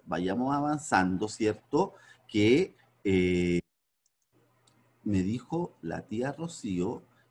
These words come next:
que los niños querían ver esto.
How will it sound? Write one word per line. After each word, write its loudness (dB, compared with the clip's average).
que -4
los -4
niños 0
querían -4
ver 2
esto. 2